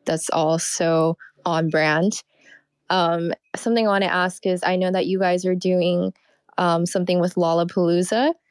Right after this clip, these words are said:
and I would love to know the alpha for that if you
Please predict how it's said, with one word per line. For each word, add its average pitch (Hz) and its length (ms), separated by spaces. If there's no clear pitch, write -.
and 190 460
I 196 140
would 190 180
love 190 240
to 226 120
know 185 340
the 180 160
alpha 180 400
for 180 180
that 160 380
if - 160
you 165 180